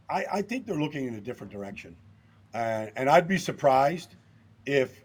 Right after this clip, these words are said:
he's their quarterback next year. I know things can work out that way, and maybe you can't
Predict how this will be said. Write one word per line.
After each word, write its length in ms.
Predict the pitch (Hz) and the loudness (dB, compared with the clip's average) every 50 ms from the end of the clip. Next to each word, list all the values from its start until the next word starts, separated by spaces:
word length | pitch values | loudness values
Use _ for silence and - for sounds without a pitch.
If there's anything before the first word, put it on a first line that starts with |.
| _ _ - | _ _ -10
he's 200 | 143 156 135 - | -8 -8 -8 -6
their 120 | 143 131 | -8 -8
quarterback 520 | - - 139 127 123 110 117 110 - _ - | -6 -4 -4 -4 -2 -2 -4 -4 -4 _ -12
next 240 | 104 101 - - | -14 -14 -14 -14
year. 200 | - 101 92 - _ - | -14 -14 -14 -14 _ -2
I 120 | 143 175 | 0 2
know 220 | 196 202 208 220 214 | 2 4 2 0 0
things 380 | 214 - 202 190 190 170 - | 0 2 2 2 2 0 -4
can 180 | - - 165 151 | -6 -4 -4 -2
work 220 | 147 160 151 - | -2 -4 -2 2
out 200 | 165 151 156 156 - | 2 2 2 2 0
that 160 | 175 - - | 0 0 2
way, 280 | 151 170 180 202 190 190 - - - - _ _ _ - | 2 2 2 2 0 -4 -8 -20 -20 -20 _ _ _ -6
and 140 | 160 165 165 | -4 -2 2
maybe 420 | 175 185 190 170 190 180 170 - - | 2 2 2 2 0 -2 -2 -4 -8
you 140 | - 156 165 | -8 -8 -8
can't 400 | - - - 170 170 170 160 - | -8 -4 -2 -2 -2 -2 -4 -8